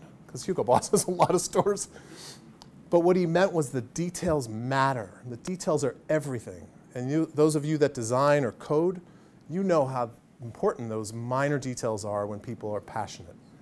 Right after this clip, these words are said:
about something. And it really struck me when he said that to me that that's where we are now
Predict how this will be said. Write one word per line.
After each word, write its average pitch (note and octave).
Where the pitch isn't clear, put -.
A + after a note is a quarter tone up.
about G#2
something. G2+
And A#2+
it C3+
really G3+
struck -
me G#2+
when A2+
he A#2+
said C#3
that C3+
to G#2+
me G#2
that G2+
that's E3+
where D3+
we B2
are B2+
now G#2